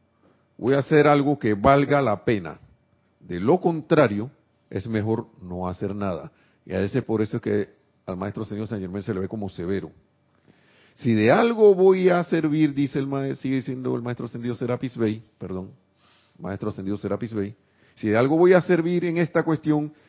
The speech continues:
es menester que ustedes dejen de vacilar de una vez por todas. Dejen de vacilar. No es verdad que ustedes van a regresar a la aceptación de esas limitaciones una vez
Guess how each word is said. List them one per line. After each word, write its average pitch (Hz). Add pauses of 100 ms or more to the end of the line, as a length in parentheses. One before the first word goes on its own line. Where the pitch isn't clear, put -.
(180)
es 139
menester 156
que -
ustedes 156
dejen 165
de 143
vacilar 143
de 147
una 156
vez 156
por 156
todas. 165 (2250)
Dejen 156
de 151
vacilar. 151 (2750)
No 151
es 180
verdad 165
que -
ustedes 156
van 151
a 147
regresar 127
a 160
la 131
aceptación 117
de 143
esas 135
limitaciones 120
una 120
vez 120